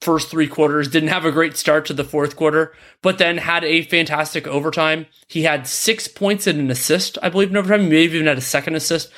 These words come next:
I just, I wrote it during my notes as it was happening. And dropped Kawhi Leonard, you know, with a crossover and hit a shot late in the fourth quarter.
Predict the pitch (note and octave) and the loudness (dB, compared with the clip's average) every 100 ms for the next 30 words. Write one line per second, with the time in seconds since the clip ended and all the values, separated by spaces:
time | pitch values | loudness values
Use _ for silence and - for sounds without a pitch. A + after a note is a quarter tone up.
0 | - C#3+ B2+ C3+ C3+ C#3 C3+ B2+ C3+ C#3 | -8 -2 0 2 2 4 2 2 0 0
1 | C3 C3 C3 B2+ B2+ B2+ A#2+ D3 D3 D#3 | 2 0 -2 -4 -6 -8 -4 -4 -2 -2
2 | C#3+ - - - _ - F#3+ F#3 F3+ - | -2 -10 -20 -20 _ 0 2 2 -2 -8
3 | - D3+ D#3 D#3+ - - F3 D#3+ D#3 C#3+ | -8 2 4 4 0 0 4 4 2 0
4 | D3+ D#3+ D#3 - - C#3+ C#3+ C#3+ D3+ - | 2 2 0 -6 -4 0 0 0 -2 0
5 | D3+ D3 D#3+ D#3 D#3 C#3 D#3 D3 C#3 C#3+ | 2 4 2 4 2 2 0 0 0 2
6 | D3 C#3+ C#3+ C#3+ C#3 C#3 C#3+ C#3 C#3+ C#3+ | 0 0 -2 0 -2 0 -2 -2 -2 0
7 | D3 D3 | 2 0